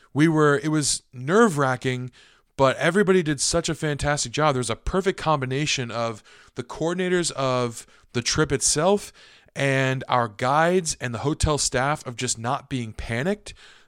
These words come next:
but definitely being concerned about things happening that I think set the tone for everybody else. And so I really appreciated that. Um, as the night went on, uh, we had dinner, and I, I finally realized, like, "Oh man, tomorrow we leave,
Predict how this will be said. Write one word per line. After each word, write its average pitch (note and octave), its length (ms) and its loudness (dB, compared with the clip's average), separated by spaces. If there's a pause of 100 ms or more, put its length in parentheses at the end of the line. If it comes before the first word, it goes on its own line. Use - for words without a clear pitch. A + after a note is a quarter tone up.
(120)
but B2+ 320 0
definitely C#3+ 420 0
being B2+ 340 -2
concerned C3+ 580 -2
about D3 260 0
things D3+ 220 -4
happening D#3 480 -2
that A#2+ 160 -2 (340)
I B2 120 -2
think F3+ 280 -2
set - 240 0
the C3+ 80 -4
tone D3+ 420 -2
for A#2+ 160 -6
everybody A#2 420 -4
else. G#2 260 -4
And A#2 80 -8
so B2+ 120 0
I C3+ 40 4
really D3 280 2
appreciated A#2 600 -4
that. G2+ 260 -10 (580)
Um, C3 520 0 (680)
as D3 200 2
the C#3+ 80 2
night D#3+ 260 4
went C#3+ 180 2
on, A#2+ 520 2 (320)
uh, A#2+ 180 0
we C3 80 0
had D#3 260 0
dinner, D#3 360 0
and B2+ 120 -2
I, A#2+ 280 -6
I A#2 180 -6 (160)
finally D3 320 2
realized, C3 360 2
like, A2 140 -4
"Oh D3+ 160 0
man, B2+ 380 -2 (240)
tomorrow C3+ 500 0
we C3 160 -2
leave, B2 600 -4